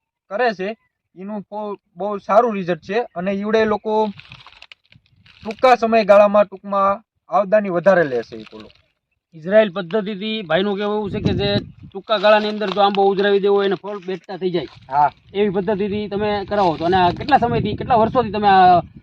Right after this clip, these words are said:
Speaker 2: આખો કલમનું બિઝનેસ કરો છો?
Speaker 1: હું કલમનું નો મારા પપ્પા પચીસેક વર્ષથી કરે છે,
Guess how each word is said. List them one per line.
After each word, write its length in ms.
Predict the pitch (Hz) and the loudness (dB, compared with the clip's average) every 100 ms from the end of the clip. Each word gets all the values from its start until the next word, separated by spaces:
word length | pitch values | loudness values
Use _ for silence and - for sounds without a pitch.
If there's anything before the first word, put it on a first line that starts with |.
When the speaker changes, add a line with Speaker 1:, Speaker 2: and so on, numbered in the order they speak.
| - | -12
Speaker 2:
આખો 280 | 180 - 185 | -10 -4 -4
કલમનું 360 | 196 208 202 175 | -2 -2 0 0
બિઝનેસ 260 | 180 170 | 0 -4
કરો 220 | 131 135 120 | -6 -12 -14
છો? 80 | - - - _ 151 131 | -18 -20 -20 _ -20 -10
Speaker 1:
હું 140 | 180 | -8
કલમનું 500 | 208 180 202 220 226 | -2 0 2 2 0
નો 200 | 226 233 | 4 4
મારા 240 | 214 208 220 | 4 4 4
પપ્પા 480 | 214 - 220 220 214 | 0 -4 2 4 4
પચીસેક 580 | 208 190 220 240 226 | 0 -12 -10 -6 -4
વર્ષથી 340 | 208 214 - 220 | -2 -4 -4 -4
કરે 240 | 247 233 | 0 0
છે, 200 | 180 208 | 0 -4